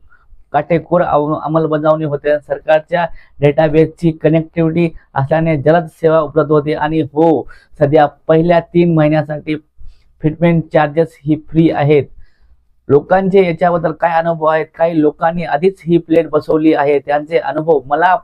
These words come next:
पंधरा मिनिट सेंटरवर फिटमेंट पूर्ण झालं. क्यूआर कोड स्कॅन केल्यावर माझा गाडीची माहिती लगेच आली की खूप इम्प्रेशन झालो.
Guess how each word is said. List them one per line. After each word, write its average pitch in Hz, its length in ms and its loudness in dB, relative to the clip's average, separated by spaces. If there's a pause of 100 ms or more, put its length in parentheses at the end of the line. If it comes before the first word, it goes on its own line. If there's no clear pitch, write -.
(680)
पंधरा 160 340 2
मिनिट 165 260 -4
सेंटरवर 160 580 0 (380)
फिटमेंट 160 380 -2
पूर्ण 165 440 0
झालं. 151 340 0 (420)
क्यूआर 170 320 2
कोड 170 220 0
स्कॅन 165 340 -2
केल्यावर 160 340 0
माझा 156 320 -2
गाडीची 151 560 -2
माहिती 143 500 -6
लगेच 156 320 -2
आली 151 280 -2
की 160 360 -8 (600)
खूप 190 320 0 (180)
इम्प्रेशन 160 580 0
झालो. 151 300 2